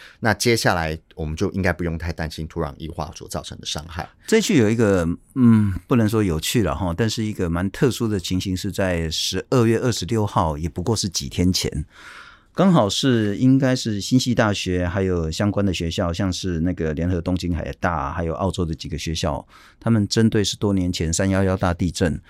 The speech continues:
Speaker 2: 然后针对日本海的海沟去做一些比较深层的这些探勘研究，然后提出了一些研究报告，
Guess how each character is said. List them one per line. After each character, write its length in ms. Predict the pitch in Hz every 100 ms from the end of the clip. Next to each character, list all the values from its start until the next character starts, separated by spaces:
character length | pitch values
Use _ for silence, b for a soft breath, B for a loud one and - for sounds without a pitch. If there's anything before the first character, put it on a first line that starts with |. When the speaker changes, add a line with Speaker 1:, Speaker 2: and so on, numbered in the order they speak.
| b b -
Speaker 2:
然 100 | 90
后 120 | 104
针 240 | - 113
对 300 | 135 123 87 b b -
日 120 | 139
本 200 | 117 113
海 360 | - - 71 62
的 240 | 87 73
海 200 | - 87
沟 300 | - 107 117 -
去 140 | -
做 200 | 104 110
一 40 | 98
些 160 | 104
比 120 | 95 -
较 480 | 104 87 82 80 -
深 280 | - 151 151
层 220 | - 87
的 100 | 87
这 140 | 85 92
些 160 | 98
探 180 | - 95
勘 160 | 90 87
研 180 | 76
究， 240 | 78 90 - B B B B
然 120 | 90
后 120 | 92 92
提 180 | -
出 160 | 85 101
了 100 | 90
一 60 | 90
些 320 | 90 85 85
研 180 | 78 80
究 140 | 92
报 180 | 90 90
告， 320 | - 76 -